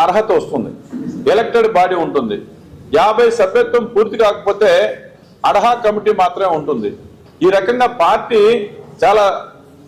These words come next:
శాస్త్రీయంగా, ప్రజాస్వామ్యబద్ధంగా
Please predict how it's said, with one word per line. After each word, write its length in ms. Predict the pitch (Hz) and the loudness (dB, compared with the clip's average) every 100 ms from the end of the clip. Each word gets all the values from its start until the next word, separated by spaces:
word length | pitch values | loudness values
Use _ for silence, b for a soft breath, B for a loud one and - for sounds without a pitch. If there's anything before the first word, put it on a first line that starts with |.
| - - - - | -20 -20 -20 -2
శాస్త్రీయంగా, 760 | 185 220 240 247 233 196 196 220 233 - - | 0 2 0 2 2 2 2 2 2 -2 -2
ప్రజాస్వామ్యబద్ధంగా 1080 | 160 226 220 214 208 202 175 170 175 180 | 2 2 2 0 0 0 0 0 0 2